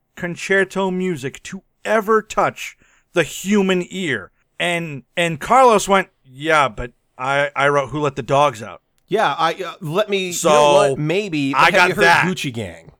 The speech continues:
Speaker 1: Yeah, you know, um, m-, maybe you, uh, maybe you know a little song by the name of the Macarena. It's a big hit in the nineties. Uh, that's me.
Speaker 2: No, Paul,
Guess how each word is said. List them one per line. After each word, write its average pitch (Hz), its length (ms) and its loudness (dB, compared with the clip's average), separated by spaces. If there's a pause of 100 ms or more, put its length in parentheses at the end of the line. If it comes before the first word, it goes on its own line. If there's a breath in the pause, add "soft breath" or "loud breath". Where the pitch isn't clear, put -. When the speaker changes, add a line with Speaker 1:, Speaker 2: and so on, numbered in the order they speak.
(200)
Speaker 1:
Yeah, 135 380 0 (180)
you 135 140 -8
know, 143 240 -2
um, 143 560 0 (340)
m-, 143 220 -12 (100)
maybe 151 300 -8
you, 170 400 -6
uh, 151 340 2 (300)
maybe 151 240 -8
you 165 80 -4
know 156 160 0
a 151 40 0
little 151 440 0
song 160 320 -2
by 147 60 -4
the 143 80 -2
name 147 240 -8
of 131 100 -4
the 131 80 -4
Macarena. 151 720 -2 (280)
It's 113 120 -16
a 113 500 -4
big 156 200 0
hit 165 160 -2
in 160 40 -16
the 151 60 -8
nineties. 151 540 0
Uh, 123 140 -2 (420)
that's - 180 -6
me. 190 200 4
Speaker 2:
No, 127 100 -10
Paul, - 80 -20